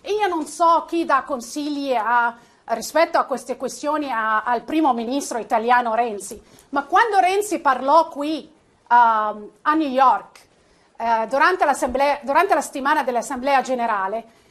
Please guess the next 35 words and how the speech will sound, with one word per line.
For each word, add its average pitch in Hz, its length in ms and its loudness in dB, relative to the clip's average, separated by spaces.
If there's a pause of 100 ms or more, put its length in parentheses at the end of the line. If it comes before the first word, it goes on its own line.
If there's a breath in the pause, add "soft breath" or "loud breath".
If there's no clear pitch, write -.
(220 soft breath)
davanti 320 460 2
a 320 80 6
un 277 160 -2
gruppo 320 340 0
di 254 80 -4
diplomatici 285 1000 -4 (340)
americani 294 960 -2 (200)
e 277 80 -2
a 269 80 4
un 269 160 -4
gruppo 339 320 2
di 254 100 -4
finanziari 285 600 0
americani, 226 640 -6 (320 soft breath)
non 339 300 2
ha 403 260 4
fatto, 339 680 0 (140)
non 339 160 2
ha 403 140 6
detto 349 340 -2
nulla 320 460 4
rispetto 302 520 0
alla 233 180 2
politica 247 500 -2
estera, 190 420 -10 (280 soft breath)
non 277 160 -4
ha 349 100 4
parlato 302 400 2
di 247 80 -6
una 262 200 -2
visione, 220 600 -2
non 240 140 -6
ha 285 140 6
parlato 277 540 2
di 269 320 -8